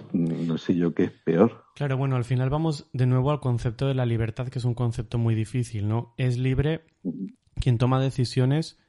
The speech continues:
Speaker 2: sobre su posibilidad, pero al final no somos libres en una sociedad también que nos presiona en un lado o en otro, ¿no?
Speaker 1: Claro. Y
Speaker 2: Ahora
Speaker 1: es muy difícil que, que te respeten si no quieres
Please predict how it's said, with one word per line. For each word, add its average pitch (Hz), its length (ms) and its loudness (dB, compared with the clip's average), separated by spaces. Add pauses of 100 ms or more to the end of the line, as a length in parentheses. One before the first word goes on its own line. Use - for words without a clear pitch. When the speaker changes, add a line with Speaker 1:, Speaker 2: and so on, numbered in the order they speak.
(340)
Speaker 2:
sobre 117 360 2
su 113 800 0 (300)
posibilidad, 120 540 0
pero 120 120 2
al 110 60 2
final 127 340 2
no 147 100 4
somos 117 340 4
libres 127 380 4
en 113 80 0
una 110 160 2
sociedad 107 380 0
también 110 260 0
que 110 100 -2
nos 110 160 2
presiona 107 400 0
en 110 100 2
un 107 120 4
lado 107 220 4
o 101 140 4
en 101 100 2
otro, 98 320 0
¿no? 101 300 -2 (300)
Speaker 1:
Claro. 80 220 2
Y - 380 -10
Speaker 2:
Ahora 90 280 6
Speaker 1:
es 80 60 0
muy 87 140 4
difícil 92 640 4
que, 85 240 4 (480)
que 101 100 6
te - 140 4
respeten 82 540 2
si - 160 -2
no 78 180 2
quieres 80 400 4